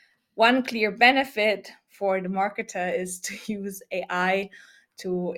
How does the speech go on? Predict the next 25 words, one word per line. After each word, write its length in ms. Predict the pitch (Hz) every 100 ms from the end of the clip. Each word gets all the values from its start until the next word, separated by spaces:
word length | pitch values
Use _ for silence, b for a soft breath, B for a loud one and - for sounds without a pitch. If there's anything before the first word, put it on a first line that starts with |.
| -
increase 640 | 180 180 208 202 196 - - _ _ _ -
a, 120 | 180 180 -
let's 240 | 185 185 185
say, 160 | 165
qualified 880 | 165 - 190 196 220 - 226 233 226 - 254
audience 520 | 262 262 262 269 254
group. 480 | - 294 302 - _ _ B B B B B -
It's, 520 | 220 220 220 - - -
um, 580 | 214 208 208 208 208 196 190
yeah, 320 | 180 175 170 -
hopefully 540 | 269 277 - 302 254
also, 460 | 233 240 - 226 208
or 260 | 180 175
should 320 | 180 240 226
be 120 | 220 196
also 600 | 190 196 - 190 185 190
still 300 | - 233 226
precise, 680 | - 185 214 190 180 190 185
right? 280 | 185 190
So 120 | - 185
it's 140 | -
not 160 | 202 196
about 300 | 180 175 180
just 240 | 180 -
reach, 320 | 190 - -